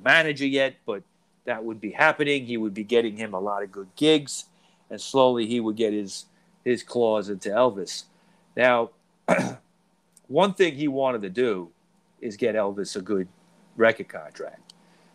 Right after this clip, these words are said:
So he got Sam Phillips together, and they ended up at all the offers. They ended up taking a deal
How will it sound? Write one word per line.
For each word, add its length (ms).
So 540
he 120
got 260
Sam 300
Phillips 460
together, 480
and 920
they 200
ended 260
up 360
at 180
all 120
the 120
offers. 600
They 160
ended 220
up 140
taking 460
a 40
deal 580